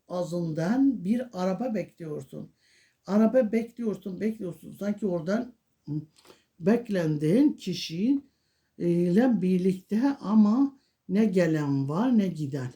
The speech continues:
Bekliyorsun, umarım böyle beklemede sanki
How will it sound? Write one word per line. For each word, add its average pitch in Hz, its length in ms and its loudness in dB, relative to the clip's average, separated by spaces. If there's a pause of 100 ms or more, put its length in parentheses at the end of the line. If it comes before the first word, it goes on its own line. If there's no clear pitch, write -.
(560)
Bekliyorsun, 208 840 -2
umarım 196 600 0
böyle 165 300 -2
beklemede 156 720 -4
sanki 208 520 -8